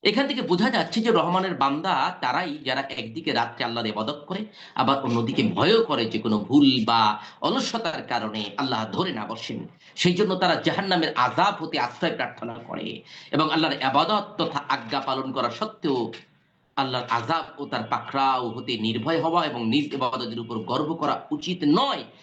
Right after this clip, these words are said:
এদিকটিও ইঙ্গিত পাওয়া যায়। আসলে কেউ বড় আলেম, লোকজন সম্মান নিচ্ছে বলে সে অহংকারী হয়ে যাবে। হুম? কারো মাহফিলে অনেক লোকের জমায়েত ঘটে বিধায় সে অন্যদেরকে তুচ্ছ তাচ্ছিল্য করে কথা বলবে।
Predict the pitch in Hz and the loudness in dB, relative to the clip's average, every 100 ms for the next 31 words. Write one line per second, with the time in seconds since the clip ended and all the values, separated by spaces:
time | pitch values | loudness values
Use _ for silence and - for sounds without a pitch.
0 | - 160 143 180 - 143 113 113 113 - | -4 0 0 -2 -2 -2 0 0 -2 -4
1 | - - - - _ _ _ _ _ _ | -10 -10 -12 -20 _ _ _ _ _ _
2 | _ _ _ _ _ _ _ - 196 277 | _ _ _ _ _ _ _ -6 -2 0
3 | 240 - - _ _ _ _ _ _ _ | -2 -4 -14 _ _ _ _ _ _ _
4 | _ _ _ _ _ _ _ _ _ _ | _ _ _ _ _ _ _ _ _ _
5 | - - 185 180 160 165 151 151 156 147 | -20 0 4 4 4 2 2 0 -6 -8
6 | 143 151 143 - 151 160 147 151 180 151 | -8 -8 -6 -4 0 2 2 2 2 4
7 | 147 151 131 160 165 151 143 143 131 107 | 4 2 -2 -2 -2 -2 0 -2 -4 -8
8 | 76 - _ - 170 220 - _ _ _ | -14 -18 _ -10 -8 -8 -14 _ _ _
9 | 160 160 151 156 160 175 160 151 190 202 | -4 0 0 0 0 2 4 4 4 4
10 | 180 165 160 156 156 131 135 135 160 151 | 2 0 2 2 2 0 0 0 -2 -4
11 | 139 147 139 143 147 143 139 - 143 135 | -6 -4 -2 -2 -2 -4 -6 -4 2 4
12 | 139 139 139 147 147 147 - 143 139 - | 4 2 0 0 -2 -4 -4 -4 -4 -2
13 | 147 151 143 - - - - - - | 0 2 0 0 -4 -6 -6 -8 -10